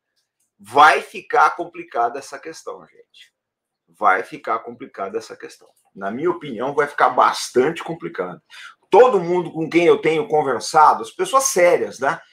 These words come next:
Elas estão achando o seguinte: que é inevitável que nos próximos anos e décadas nós vamos ter,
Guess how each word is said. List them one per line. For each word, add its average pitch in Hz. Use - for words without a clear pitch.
Elas 139
estão 202
achando 196
o -
seguinte: -
que 170
é 190
inevitável 185
que 165
nos 180
próximos 151
anos 123
e 170
décadas 123
nós 170
vamos 165
ter, 156